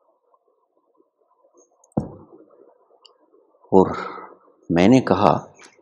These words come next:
इतनी जोर से वो लगा बुल वर्कर, क्योंकि powerful था, चार spring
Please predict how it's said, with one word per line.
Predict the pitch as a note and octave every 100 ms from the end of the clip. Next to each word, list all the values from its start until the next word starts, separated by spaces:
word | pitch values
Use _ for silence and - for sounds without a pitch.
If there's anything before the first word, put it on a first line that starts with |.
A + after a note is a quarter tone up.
| _ _ _ _ _ _ _ _ _ _ _ _ _ _ -
इतनी | - G#3 A3+ C3+ -
जोर | - F#2+ E3 B3
से | - G#3+
वो | E3+ C#3+
लगा | B2 A#2
बुल | G2 F2+
वर्कर, | D#2+ E2 - G#2+ - - _ _ _
क्योंकि | - C2+ -
powerful | - A2 D3 A3+ G#3 G#3+
था, | - - G#2 - _ _ _ _ _ _ _ _ _ _ _ _ _ -
चार | C3 G#3+
spring | F#3 C#3+ F#3 G#3